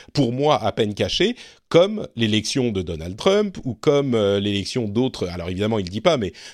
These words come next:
d'autres populistes, euh, partout dans le monde. Et il est vraiment en train de, de, de dire, il faut que vous fassiez attention au welfare, au bien-être, pas que des gens comme vous, mais de, de, de, de tous les gens qui sont,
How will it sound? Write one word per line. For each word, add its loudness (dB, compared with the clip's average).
d'autres 2
populistes, -4
euh, 2
partout -2
dans 2
le -2
monde. -2
Et 2
il 2
est 6
vraiment 2
en 0
train 0
de, 0
de, -2
de -2
dire, -4
il -4
faut 0
que 4
vous -2
fassiez 0
attention -2
au 2
welfare, 2
au 0
bien-être, 0
pas 2
que -2
des 2
gens 0
comme 0
vous, -4
mais 0
de, -2
de, -2
de, -4
de -8
tous -4
les 4
gens 0
qui -8
sont, -2